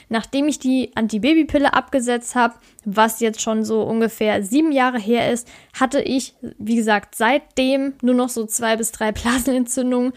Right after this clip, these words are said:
wobei ich auch nie ein Antibiotikum gebraucht hab, weil das zum Beispiel war, weil ich wirklich,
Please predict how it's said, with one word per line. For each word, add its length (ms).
wobei 300
ich 160
auch 140
nie 160
ein 60
Antibiotikum 760
gebraucht 560
hab, 180
weil 340
das 280
zum 180
Beispiel 540
war, 340
weil 140
ich 140
wirklich, 380